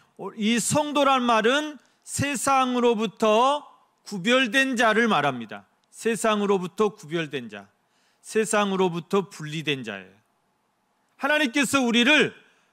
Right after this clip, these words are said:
거룩한 무리로, 거룩한 백성으로 이 세상으로부터 구별시키셨다 그 말이에요. 분리시켰다 그 말이에요. 그래서 이제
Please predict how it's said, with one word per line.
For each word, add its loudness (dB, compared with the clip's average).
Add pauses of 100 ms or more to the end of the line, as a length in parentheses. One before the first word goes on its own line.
거룩한 2
무리로, 2
거룩한 0
백성으로 2 (380)
이 0
세상으로부터 2 (300)
구별시키셨다 -2
그 -8
말이에요. -16 (1040)
분리시켰다 2
그 -6
말이에요. -10 (1400)
그래서 -2
이제 0